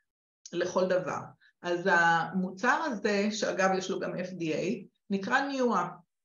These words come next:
עכשיו אני רוצה, אה, להסביר מה הוא עושה. גלי רדיו, אה, כמו שאמרנו, מחממים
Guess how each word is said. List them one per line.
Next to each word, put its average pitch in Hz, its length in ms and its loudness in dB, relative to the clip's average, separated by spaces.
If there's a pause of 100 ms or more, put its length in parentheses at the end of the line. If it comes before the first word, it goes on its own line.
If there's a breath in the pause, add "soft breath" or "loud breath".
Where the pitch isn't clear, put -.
(720)
עכשיו - 300 -4
אני 180 160 -4
רוצה, 262 600 0 (180)
אה, 190 360 -2
להסביר 190 800 0
מה 214 140 4
הוא 208 200 2
עושה. 165 320 -8 (540 soft breath)
גלי 226 360 0 (100)
רדיו, 202 420 0 (1000)
אה, 170 340 0 (140)
כמו 220 180 0
שאמרנו, 214 640 0
מחממים 190 800 8